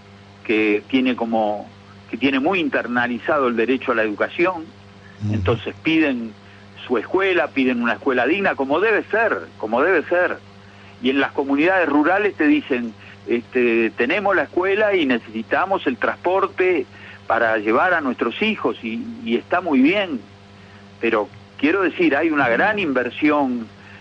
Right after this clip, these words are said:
Speaker 1: de, del Estado, hemos mejorado mucho, tenemos tres mil recorridos de transporte todos los días terrestre en la provincia de Buenos Aires, tenemos casi setenta recorridos diarios fluviales. Bueno,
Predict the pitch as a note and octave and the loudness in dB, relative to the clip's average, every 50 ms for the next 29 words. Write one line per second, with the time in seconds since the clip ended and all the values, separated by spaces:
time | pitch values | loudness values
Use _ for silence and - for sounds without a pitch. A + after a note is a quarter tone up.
0 | - - - - A#2+ A#2+ A#2+ A2+ A2+ - A#2 A2+ A#2 G2+ F#2 - D3 D#3+ E3+ E3 | -20 -10 -4 -2 0 0 0 0 0 -2 0 0 0 -2 -2 -2 0 0 2 2
1 | D3+ D#3 D#3 D3 C#3+ C3+ A#2+ C3 B2 - - C3 B2+ F3 F#3+ F3+ D3 C3+ B2+ D3 | 2 2 2 2 0 0 2 0 -2 0 0 0 2 2 2 2 2 2 0 0
2 | G3+ G3+ - F3 E3+ - C3 C3 D#3+ E3 D#3 C3 - - C#3+ B2+ A2 A2+ D3+ G#3 | 0 0 0 -2 -2 0 -2 -2 0 0 -2 -2 -2 -2 -2 -2 -2 -2 -2 -2
3 | A3+ A3 E3+ - C#3+ B2 - C#3+ B2 A#2 B2+ D3 E3+ F3 D#3+ D3+ B2 A2+ G#2+ - | -2 -2 -2 -2 -2 -2 -2 -2 -2 -2 0 0 2 2 2 2 2 0 -4 -6
4 | - - - - - - - - - - - - - - - B2 B2 - B2+ A#2 | -12 -18 -20 -20 -20 -20 -20 -20 -20 -20 -20 -20 -12 -4 -2 -2 -2 0 -2 -4
5 | - - - D#3+ E3 E3 C3+ - E3+ E3+ - D#3+ E3 D#3 C#3 C3 A2+ G#2 A#2 D3 | -4 -2 -2 -2 0 0 -2 -2 -4 -2 0 0 2 2 2 2 0 0 0 0
6 | F3 F3+ D#3+ A#2+ G#2+ - - A2+ G2+ - - F3 F#3 - - - - A#2 G#2+ G#2 | 2 2 0 0 -2 -2 -4 -4 -2 0 0 0 0 -2 -4 -4 -4 -2 -2 -2
7 | G#2+ G2+ - G#2 G#2+ A#2+ C3 C3 - C#3 A#2 A2+ A2+ G#2+ G#2 G2 - C#3 D#3 F#3+ | -2 -4 -2 -2 0 0 0 0 0 0 0 2 2 0 0 -2 -2 0 0 0
8 | F3 C#3 A#2+ - B2 B2 C#3 E3 D#3+ C#3 - D#3+ C#3+ - - D3 C3 - - F3 | 0 -2 -2 0 0 0 0 0 0 -2 0 -2 -2 -2 -4 -10 -8 -4 -4 -4
9 | - - F3+ G3 G#3 F#3+ F3+ - - B2 A2 G#2 - - - - - - - - | -2 -2 -2 0 0 -2 -4 -2 -2 -2 -2 -2 -6 -12 -16 -16 -16 -14 -8 -4
10 | - C3+ C3 A2+ A#2+ B2+ A#2+ B2+ D3+ F3+ E3+ D3+ B2 G2+ A2+ C3+ D3 D#3 D#3+ D#3 | -2 -2 -2 0 0 0 0 2 0 2 2 0 0 0 2 2 2 2 2 0
11 | C#3+ - - - C3 A#2+ A2+ B2 C#3+ E3+ F#3+ F#3 D#3+ C3+ A2+ A2 G#2 G2 - - | -2 -2 -2 -2 -2 0 2 2 2 2 2 0 0 -2 -2 -4 -4 -8 -12 -18
12 | - - - - - - - - - A#2 C#3+ G3+ G#3+ G#3+ D#3+ B2 G#2+ | -20 -20 -20 -20 -20 -20 -20 -6 -2 -2 0 0 2 0 0 0 -2